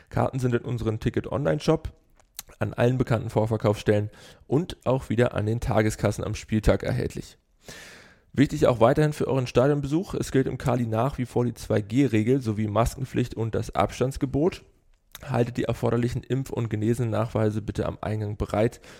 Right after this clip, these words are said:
um lange Wartezeiten zu umgehen. Zudem appellieren der S V Babelsberg null drei, das Fanprojekt Babelsberg und die aktiven Fans, einen freiwilligen Antigen-Schnelltest vor dem Besuch unserer Heimspiele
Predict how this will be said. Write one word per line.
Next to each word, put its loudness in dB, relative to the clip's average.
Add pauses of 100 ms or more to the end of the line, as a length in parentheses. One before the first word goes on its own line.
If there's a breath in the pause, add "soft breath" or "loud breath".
(100)
um -8
lange -2
Wartezeiten -2
zu -8
umgehen. -2 (200)
Zudem -2
appellieren 4
der 2
S -2
V 0
Babelsberg -2
null -2
drei, 2 (320 loud breath)
das -4
Fanprojekt 2
Babelsberg 0
und -6
die 0
aktiven -2
Fans, 0
einen -4
freiwilligen -4
Antigen-Schnelltest -4
vor -2
dem 0
Besuch -2
unserer -4
Heimspiele 0